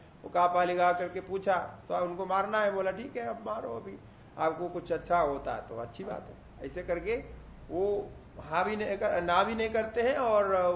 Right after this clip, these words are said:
कोई पूछता है तो दे देना है तो दे देंगे, अपने करुणा भाव से दे देंगे।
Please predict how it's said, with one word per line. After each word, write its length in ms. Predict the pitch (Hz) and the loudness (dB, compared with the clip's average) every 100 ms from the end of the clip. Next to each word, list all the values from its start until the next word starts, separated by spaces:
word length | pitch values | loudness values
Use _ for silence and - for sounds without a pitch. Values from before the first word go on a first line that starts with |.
| 165 | 0
कोई 140 | 196 190 | -4 -4
पूछता 420 | 190 208 - 131 | -4 -10 -6 -4
है 160 | 120 | -4
तो 80 | 135 | -6
दे 160 | 147 214 | -6 -2
देना 240 | 240 233 | -2 -2
है 200 | 214 185 | -2 -2
तो 80 | 190 | -4
दे 160 | 202 247 | -4 -4
देंगे, 260 | 254 - | -6 -8
अपने 300 | - - 196 202 - - - - | -10 -10 -10 -12 -16 -20 -14 -4
करुणा 280 | 180 190 190 | -2 0 2
भाव 300 | 170 170 170 | 4 4 4
से 100 | 175 | -2
दे 140 | 190 | -6
देंगे। 340 | 185 190 - | -6 -12 -14